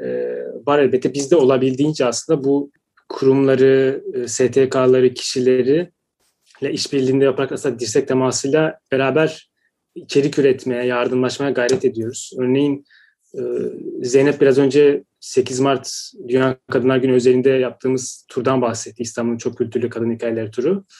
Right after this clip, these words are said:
Onu, e, onu bir örnek verebilirim örneğin. Onu biz aslında bir atölye katılımcılarıyla yaptık. Yani kolektif olarak aslında biz, hani, bunu üretip, e, duyurusunu yapmayalım, başka insanları da çağıralım,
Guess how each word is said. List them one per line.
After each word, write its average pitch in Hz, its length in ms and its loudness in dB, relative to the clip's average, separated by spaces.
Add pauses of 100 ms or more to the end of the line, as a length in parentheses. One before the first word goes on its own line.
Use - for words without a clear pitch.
(760)
Onu, 156 500 4
e, 139 140 6
onu 147 260 2
bir 156 120 2
örnek 127 320 0
verebilirim 120 440 0
örneğin. 123 380 -2
Onu 139 280 -4
biz 139 140 -4
aslında 139 340 0
bir 156 180 -2
atölye 143 360 2
katılımcılarıyla 127 640 0
yaptık. - 380 -12 (100)
Yani 120 400 -4
kolektif 123 360 0
olarak 127 300 2
aslında 120 260 -4
biz, - 320 -10 (260)
hani, 117 200 -8
bunu 135 160 2
üretip, 139 360 4 (200)
e, - 40 -12
duyurusunu 127 560 0
yapmayalım, 156 680 0
başka 135 260 -2
insanları 151 480 0
da 123 140 0
çağıralım, 123 580 -4